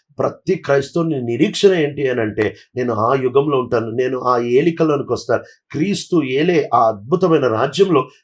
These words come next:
నేను ఉంటాను" అనేదే ప్రతి క్రైస్తవుని నిరీక్షణగా మనం చూడొచ్చు. "ఈ దేవునికి యుగ యుగముల వరకు మహిమ కలుగును గాక" అని చెప్పి తన ఆరంభ వందనములతో ఆయన మొదలు పెడతా ఉంటున్నాడు. సహజంగా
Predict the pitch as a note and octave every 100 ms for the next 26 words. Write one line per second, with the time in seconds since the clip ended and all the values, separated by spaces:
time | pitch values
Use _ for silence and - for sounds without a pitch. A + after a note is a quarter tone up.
0 | - B2+ B2 C3 C#3+ C#3 D#3+ - B2+ C#3
1 | D3+ B2+ - A#2+ D3+ - A#2+ C3+ C#3 D#3+
2 | C3 A2+ A2+ D3 - D#3+ D3+ C#3 C3 A#2
3 | G#2+ A#2+ A2 G#2+ F#2+ - - - C#3 A3
4 | G3+ F#3 D#3+ C#3+ C#3 A#2+ C3+ C#3 D3+ C#3
5 | C#3+ C#3 B2+ A#2+ - A#2 A2+ G#2 B2+ A#2+
6 | A2 G#2+ G#2+ G2+ F#2+ G#2+ F#2+ - _ -
7 | A#2 G#2+ A#2 G#2 - A#2 A2+ G#2+ G#2 G2+
8 | G#2+ C3 D3+ D#3 A#2+ A2 B2+ E3 F3 A#2+
9 | A#2 A#2+ _ _ - A#2 A2 G#2 C3 A#2+
10 | G2+ G#2+ G#2 - G2 - - D3+ A3+ F#3
11 | A2+